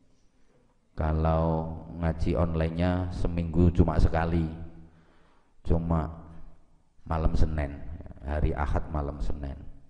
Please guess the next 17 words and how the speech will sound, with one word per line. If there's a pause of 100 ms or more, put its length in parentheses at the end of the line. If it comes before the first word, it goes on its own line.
(580)
Jadi
kalau
kita
ngaji (580)
online-nya
tiap
hari
kemarin, (880)
jamaah
yang
ikut
ngaji
hampir
seribuan (880)
dari
berbagai
daerah.